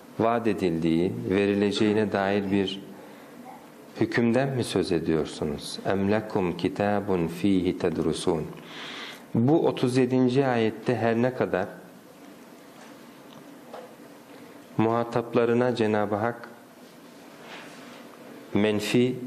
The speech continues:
bir manada, "Yoksa bir kitabınız mı var? Size her şeyin, istediğiniz her şeyin verileni-, verileceğini vaat eden,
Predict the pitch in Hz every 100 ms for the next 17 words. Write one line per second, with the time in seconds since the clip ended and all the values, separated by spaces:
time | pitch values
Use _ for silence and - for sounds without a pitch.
0 | - - - 92 92 87 - - 92 87
1 | 87 85 87 98 107 - - - - -
2 | - - - - - 120 135 - 113 95
3 | - - 95 98 104 107 98 87 80 78
4 | - - - - - - - - - -
5 | 117 101 101 107 101 - 104 98 95 95
6 | - - - 92 98 98 101 101 107 101
7 | - 101 92 85 92 90 90 90 90 90
8 | 90 90 85 92 87 90 92 - - -
9 | - - - 95 95 90 85 90 98